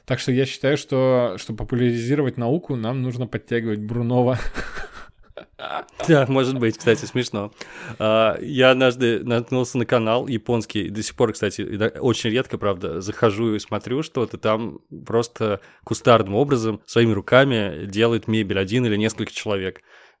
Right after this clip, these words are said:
Speaker 2: Э, какая-то элитная мебель японская из дерева, и это потрясающе <laughs> интересно. Опять же, я не интересуюсь мебелью <laughs> и изготовлением ее, но смотреть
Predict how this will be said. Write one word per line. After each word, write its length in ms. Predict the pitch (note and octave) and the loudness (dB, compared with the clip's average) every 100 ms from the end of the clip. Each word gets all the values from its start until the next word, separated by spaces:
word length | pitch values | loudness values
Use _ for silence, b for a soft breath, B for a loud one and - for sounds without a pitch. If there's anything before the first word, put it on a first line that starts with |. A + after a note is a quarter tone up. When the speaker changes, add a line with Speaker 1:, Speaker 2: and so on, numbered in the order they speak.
| - | -18
Speaker 2:
Э, 100 | - - - | -18 -18 -18
какая-то 400 | - G#2 G#2+ G2+ | -10 -2 -2 0
элитная 320 | G#2 G#2+ - G2 | -2 -2 -4 -4
мебель 320 | G#2+ C#3 A2+ | -2 -2 -4
японская 480 | A2 G#2+ G2 - G2 | -2 -2 -2 -6 -6
из 100 | F#2 | -4
дерева, 380 | G2+ F#2+ F#2 | -4 -4 -6
и 100 | D2 | -6
это 340 | G2 A2+ A#2 G#2 b b - | -4 -2 -2 -4 b b -14
потрясающе 760 | - G#2+ A2 - F#2+ - - | -8 -8 -6 -4 0 0 2
<laughs> 20 | |
интересно. 520 | C3+ - A#2+ B2 - A#2 B B | 0 0 0 0 -2 -12 B B
Опять 300 | A#2 - A#2+ | 0 2 2
же, 100 | A2 | 2
я 260 | G#2 A2 A#2+ | 2 4 2
не 200 | A#2 B2 | 0 0
интересуюсь 460 | B2 B2 B2 B2+ | 2 0 0 -2
мебелью 420 | G#2+ B2 C3 A#2 - | 0 -2 0 0 0
<laughs> 60 | |
и 120 | C#3+ A#2+ | 2 2
изготовлением 640 | G#2+ A2+ A2+ G#2+ B2+ C3+ | 0 0 0 2 0 2
ее, 160 | A2+ G#2 | 0 0
но 80 | |
смотреть 500 | G#2+ - G#2 A2+ C3+ | -2 -4 -2 0 0